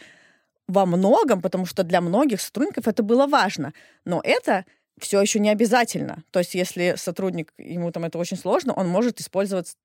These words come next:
пользоваться, например, одноразовой посудой. Хотя у нас во всех офисах есть многоразовая посуда и есть, э, посудомоечные машины, в которые можно просто положить. Есть везде красивые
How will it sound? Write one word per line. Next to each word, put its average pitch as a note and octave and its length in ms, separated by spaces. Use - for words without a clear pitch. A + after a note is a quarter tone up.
пользоваться, G#3 400
например, F3+ 260
одноразовой F3+ 500
посудой. D3+ 440
Хотя G3+ 320
у - 80
нас F#3 160
во G#3+ 60
всех G3+ 240
офисах A#3 340
есть G3 280
многоразовая F#3+ 580
посуда C4 460
и - 100
есть, G3 360
э, F3 280
посудомоечные G#3 600
машины, D#3+ 360
в F3 60
которые F#3 260
можно F3 220
просто E3+ 280
положить. E3+ 340
Есть F#3+ 200
везде E3+ 200
красивые A3+ 580